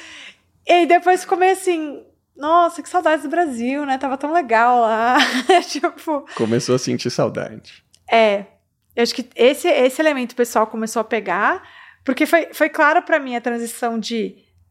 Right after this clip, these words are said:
Speaker 1: estar no Brasil, tá com muita vontade de voltar pra São Francisco, e depois estar em São Francisco e falar, "Nossa, ai, não fiquei tempo suficiente no Brasil." Então tinha esse aspecto, e uma coisa que começou a acontecer, à medida que eu fui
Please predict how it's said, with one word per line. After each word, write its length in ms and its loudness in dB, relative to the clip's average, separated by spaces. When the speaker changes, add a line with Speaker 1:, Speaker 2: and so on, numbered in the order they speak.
Speaker 1:
estar 260 0
no 60 -2
Brasil, 300 0
tá 120 -2
com 80 -6
muita 200 -2
vontade 440 0
de 60 -8
voltar 260 -4
pra 100 -12
São 160 -12
Francisco, 720 -4
e 60 -2
depois 1040 0
estar 180 -2
em 40 0
São 120 -10
Francisco 400 -8
e 40 -12
falar, 220 -4
"Nossa, 340 -12
ai, 260 -2
não 120 -6
fiquei 280 -4
tempo 240 -10
suficiente 580 -12
no 80 -14
Brasil." 400 -10
Então 140 -2
tinha 240 0
esse 120 -2
aspecto, 640 0
e 60 -6
uma 120 0
coisa 180 0
que 40 -20
começou 260 -4
a 20 -16
acontecer, 640 2
à 100 -4
medida 440 -4
que 140 -4
eu 80 -2
fui 420 -6